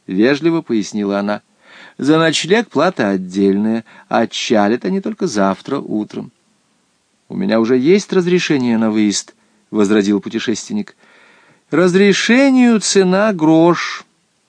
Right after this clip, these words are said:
если не ублажить Мило», — заявила хозяйка. «Здесь он, король Филипп». «Я еще не сказал, что собираюсь в плавание», —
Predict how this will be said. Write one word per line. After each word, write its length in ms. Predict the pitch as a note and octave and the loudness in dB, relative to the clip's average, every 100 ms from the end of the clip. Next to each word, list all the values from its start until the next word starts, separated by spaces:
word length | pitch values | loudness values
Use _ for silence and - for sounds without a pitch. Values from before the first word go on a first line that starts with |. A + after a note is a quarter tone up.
| _ - | _ -4
если 440 | A#2 C#3 A#2+ C#3 | 2 2 2 0
не 120 | C#3+ | 2
ублажить 560 | C#3+ C3+ C#3 C3+ B2+ C#3 | 2 2 2 2 0 -2
Мило», — 560 | C#3 C3+ B2 A2 G#2 - - _ | 0 2 4 4 2 0 -14 _
заявила 500 | G#2 A2 A2 A2 G#2+ | 0 2 4 4 2
хозяйка. 520 | A#2 A2 G#2 G2 G2+ - - _ _ C#3 | 0 0 2 0 -4 -8 -18 _ _ -8
«Здесь 520 | C#3+ A#3 B3+ - - | -2 2 2 2 0
он, 320 | B3 B3+ A#3 - _ _ _ | 2 2 0 -4 _ _ _
король 420 | C3 C#3+ C#3 A2+ | -4 2 4 4
Филипп». 520 | F#2+ D3 C#3 A#2 - - _ _ _ _ _ _ _ _ _ _ _ _ _ _ _ _ _ _ _ G#2+ | 0 -4 -2 -2 -4 -14 _ _ _ _ _ _ _ _ _ _ _ _ _ _ _ _ _ _ _ -8
«Я 180 | G#2+ B2+ | -2 0
еще 280 | C3 - D3+ | 0 -2 -2
не 160 | D3+ | -2
сказал, 560 | C3+ - D3 C3+ G3 A3 | -2 -2 0 2 0 0
что 180 | - A#2+ | -2 -2
собираюсь 560 | A#2 A2 A2 A2 G#2 | 0 2 4 2 0
в 140 | - - | -4 -2
плавание», — 640 | A#2 G#2+ G2+ G2 G2+ G2 | 0 0 0 0 -2 -4